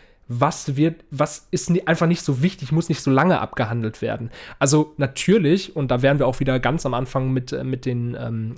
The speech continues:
mit den historisch akkuraten Darstellungen, natürlich hätte man noch die anderen Band und Rowdy und so reinbringen können, aber über den gesamten Film gesehen fand ich dann doch, dass die Anfangsszene,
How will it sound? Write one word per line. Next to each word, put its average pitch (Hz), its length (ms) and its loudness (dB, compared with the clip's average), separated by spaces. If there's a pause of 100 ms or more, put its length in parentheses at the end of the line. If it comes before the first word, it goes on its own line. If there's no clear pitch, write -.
mit 117 140 -6
den 120 100 -2
historisch 123 420 0
akkuraten 127 600 -2
Darstellungen, 123 440 -2 (220)
natürlich 165 520 2
hätte 120 160 0
man 123 140 4
noch 120 120 0
die - 240 -2
anderen 139 240 4
Band 123 200 0
und 110 180 -6
Rowdy 143 280 4
und 131 60 0
so 127 100 -2
reinbringen 123 400 0
können, 135 220 0 (320)
aber 135 380 4 (420)
über 143 120 4
den 135 120 4
gesamten 139 640 4
Film 160 400 4 (260)
gesehen 143 480 4 (140)
fand 170 260 2
ich 160 80 0
dann 147 180 2
doch, 151 240 4
dass - 220 -2
die - 120 4
Anfangsszene, 135 760 2